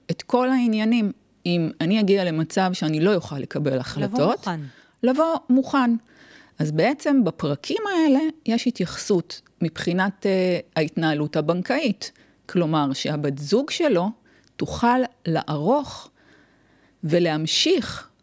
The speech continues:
Speaker 1: ולהתנהל בעולם הזה בלי שיהיו עליה הגבלות. קודם כל, היא לא תצטרך לפנות לבית משפט,
Speaker 2: בדיוק.
Speaker 1: מה שדיברנו בהתחלה, ולהגיש בקשה לצו מינוי אפוטרופסות. כי ברגע שהוא יאבד את הכשרות שלו, יאבד את הכשרות, הוא עדיין יחיה.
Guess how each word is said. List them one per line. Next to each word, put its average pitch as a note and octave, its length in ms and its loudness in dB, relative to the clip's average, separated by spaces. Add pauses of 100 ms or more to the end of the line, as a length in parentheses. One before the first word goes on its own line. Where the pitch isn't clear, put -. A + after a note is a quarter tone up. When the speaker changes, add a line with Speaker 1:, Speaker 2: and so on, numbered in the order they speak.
Speaker 1:
ולהתנהל D#3 1000 0 (320)
בעולם D3 600 0
הזה F#3+ 340 2 (180)
בלי F3+ 380 2
שיהיו A3+ 500 0
עליה A3 420 2
הגבלות. F#3+ 600 0
קודם B3 200 2
כל, G3+ 120 0
היא F3 80 2
לא F#3+ 80 2
תצטרך F3+ 540 -2
לפנות F#3 300 -2
לבית D#3+ 240 0
משפט, - 600 -6
Speaker 2:
בדיוק. E3 260 -14
Speaker 1:
מה D#3+ 140 0
שדיברנו D#3+ 460 0
בהתחלה, A3 520 0
ולהגיש E3 340 2
בקשה F#3 380 0
לצו F#3+ 260 0
מינוי G3 220 0
אפוטרופסות. - 720 0 (480)
כי G3 160 0
ברגע F#3 560 2 (280)
שהוא F#3 180 0
יאבד E3 360 0
את F#3 100 -4
הכשרות C#3+ 500 -4
שלו, C3+ 280 0 (920)
יאבד E3 300 2
את G#3 120 -2
הכשרות, F3+ 440 0
הוא D#3 80 2
עדיין E3+ 360 -2
יחיה. A#3+ 320 0